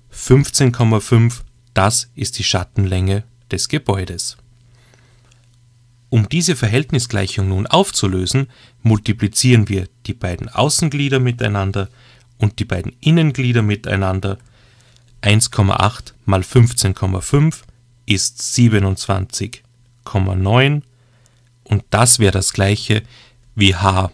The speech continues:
mal drei Komma fünf, also drei Komma fünf H. Nun dividieren wir durch drei Komma fünf und wir erhalten sieben Komma neun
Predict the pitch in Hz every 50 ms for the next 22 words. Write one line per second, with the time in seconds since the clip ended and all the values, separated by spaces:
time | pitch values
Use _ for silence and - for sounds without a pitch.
0 | - - 101 95 92 90 - - 101 113 135 131 - - 147 139 135 127 - 139
1 | 131 131 131 - - - _ _ _ _ - - 92 92 92 92 - 120 117 120
2 | 120 - - _ _ _ _ _ _ - - 101 95 95 92 92 90 - - -
3 | 113 117 123 120 - - 107 104 127 123 - - - 95 92 90 90 95 - -
4 | _ _ _ _ _ _ _ _ _ _ _ _ _ _ _ _ _ _ _ _
5 | _ - - 110 123 139 156 160 160 156 _ _ _ _ _ _ - - 95 92
6 | 95 87 - - 113 117 131 135 135 127 139 131 127 - 110 98 - - - 92
7 | 90 90 - - - 98 92 87 82 - - 151 180 214 214 - - - _ _
8 | _ _ _ _ _ _ _ _ _ _ _ _ _ _ - - 156 175 170 -
9 | - 110 101 95 95 92 98 113 123 123 123 - 135 127 123 - - _ _ _
10 | _ _ _ - - - - - 139 143 135 135 135 131 131 131 123 - _ _
11 | _ - - - 107 98 95 92 90 87 90 _ - 98 98 98 98 101 104 101
12 | 95 92 92